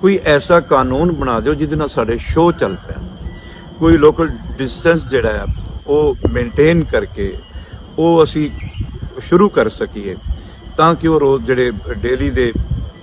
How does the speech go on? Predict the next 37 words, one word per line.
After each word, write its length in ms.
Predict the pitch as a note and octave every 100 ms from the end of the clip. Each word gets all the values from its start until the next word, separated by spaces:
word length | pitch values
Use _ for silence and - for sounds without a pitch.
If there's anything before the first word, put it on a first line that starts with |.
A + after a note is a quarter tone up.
| - - -
ਰੋਜ਼ 340 | C3+ D3+ E3
ਦੇ 120 | C#3+
ਕਮਾਉਣ 360 | C3+ B2 A2 G#2
ਵਾਲੇ 180 | G#2 G2+
ਬੰਦੇ 320 | F#2+ F#2 F#2
ਆ 80 | F2 - - - - - - C6+ G5+ - - - - -
ਉਹ 40 | -
ਆਪਣੇ 160 | C3 C3
ਬੱਚਿਆਂ 340 | A2+ G2+ A#2
ਨੂੰ 140 | A2 G#2+ - - - -
ਪਾਲ 280 | G#2+ G#2+ A2
ਲੈਣ, 220 | A2+ G#2 -
ਉਹਨਾਂ 160 | A2 G#2
ਦੇ 100 | G2+
ਪੇਟ 280 | G#2+ A2+ G2 -
ਪਾਲ 240 | G2 F#2+
ਲੈਣ। 160 | - F#2 - - - - - - - - - -
ਤੇ 540 | A#2+ A#2+ A#2 A2+ G2 - - - - - - - -
ਤੁਹਾਡੇ 220 | C#3 C#3+
ਨਾਲੋਂ 240 | E3 F3
ਜ਼ਿਆਦਾ 260 | D#3+ D3+ D#3+
ਸੰਗੀਤ 420 | - C#3+ D3 C3
ਨੂੰ 120 | D3
ਕੋਈ 200 | C3 C#3
ਨਹੀਂ 160 | C#3+ D3+
ਜਾਣਦਾ। 380 | C#3 C3 C3 C#3
ਸੋ 360 | C3 C3+ C3+
ਮੇਰੀ 340 | A#2 B2 B2 C3
ਬੇਨਤੀ 520 | A2 B2 C3 C3+ C3
ਹੈ, 100 | A#2+
ਸੁਨਿਮਰ 340 | A#2 A#2+ C3+
ਬੇਨਤੀ 420 | C3+ B2+ A#2 A#2+ A2+
ਹੈ 60 |
ਕਿ 260 | A2+ A#2+ A#2+
ਇਹ 60 |
ਨਾ 100 | B2+
ਹੋਵੇ 340 | C#3 C3 A2+